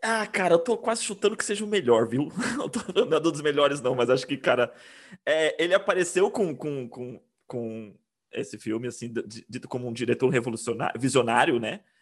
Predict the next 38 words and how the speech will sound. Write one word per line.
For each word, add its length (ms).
Realmente 380
é 20
um 80
filme 220
muito 240
bom, 360
traz 180
uma, 160
uma, 180
traz 240
uma, 240
uma, 240
tem, 180
tem 160
muita 260
coisa 260
ali, 300
muito 600
de 140
mitologia, 680
assim, 320
muito, 320
muito 220
interessante 500
a 20
ser, 300
a 80
ser 140
trabalhada, 560
a, 240
a 20
visão 380
como 200
ele, 140
como 220
ele 100
con-, 200
constrói 680